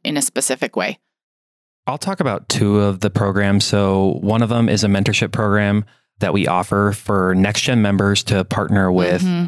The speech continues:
Speaker 2: Billings Chamber members.
Speaker 1: Yeah.
Speaker 2: And so, you know, I think a huge thing for not only myself, for my per-, own personal experience, but for other young professionals is having that guiding person in our life as a,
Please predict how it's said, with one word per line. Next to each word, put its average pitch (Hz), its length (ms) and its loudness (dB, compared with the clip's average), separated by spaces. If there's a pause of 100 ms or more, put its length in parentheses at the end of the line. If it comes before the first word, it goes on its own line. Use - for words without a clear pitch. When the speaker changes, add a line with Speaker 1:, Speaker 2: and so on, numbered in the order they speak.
(140)
Speaker 2:
Billings 95 280 0
Chamber 98 340 -2
members. 110 460 0
Speaker 1:
Yeah. 156 420 -6
Speaker 2:
And 107 160 0
so, 101 440 2
you 95 160 0
know, 90 240 -2 (120)
I - 80 -2
think 101 280 0
a 90 260 -2
huge 120 300 0
thing 104 400 2
for 98 320 0
not 95 220 2
only 92 440 2 (240)
myself, 98 560 -2 (240)
for - 80 -4
my 90 80 0
per-, - 180 -4
own 107 140 2
personal 139 300 0
experience, 131 420 0
but - 220 -2
for 98 120 0
other 101 180 0
young 95 180 0
professionals 98 520 -2
is 95 120 -2
having 127 280 0
that 90 180 -2 (200)
guiding 92 520 -2 (360)
person 107 320 -2
in 101 100 2
our 98 120 0
life 92 260 0
as 95 220 0
a, 90 260 0